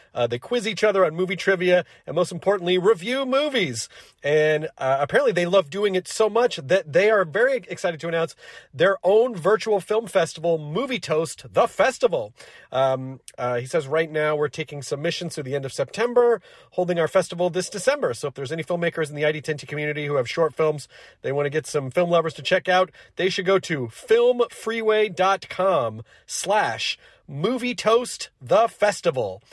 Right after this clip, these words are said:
Film Freeway dot com slash movie toast the festival. Uh, excellent. Thank you so much for sharing, Adam. Uh, events at I D ten T dot com for anyone else out there in the I D ten T community. This episode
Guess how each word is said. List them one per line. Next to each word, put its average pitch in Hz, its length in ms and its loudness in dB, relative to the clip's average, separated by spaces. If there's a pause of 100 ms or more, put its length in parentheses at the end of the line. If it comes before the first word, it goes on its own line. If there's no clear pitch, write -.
(320)
Film 214 260 0
Freeway 196 380 -2
dot 147 240 0
com 196 340 -6
slash 123 380 -4
movie 190 340 -8
toast - 480 -2 (320)
the 151 480 2
festival. 110 800 -2
Uh, 117 320 0
excellent. 254 400 0
Thank 247 160 0
you 262 60 -6
so 262 100 -2
much 262 160 2
for 262 140 -8
sharing, 294 360 0
Adam. 202 320 2 (320)
Uh, 139 320 -2
events 202 380 0
at 165 80 2
I 139 80 2
D 127 140 -6
ten 131 160 -8
T 123 160 -12
dot 120 200 0
com 135 240 -4
for 127 200 -6
anyone 185 260 -2
else 113 240 -2
out 113 220 0
there 117 180 2
in 110 120 -2
the 110 120 -4
I 110 80 -2
D 110 140 -10
ten 110 200 -6
T 113 200 -12
community. 139 480 -6 (800)
This 302 200 -4
episode 262 840 2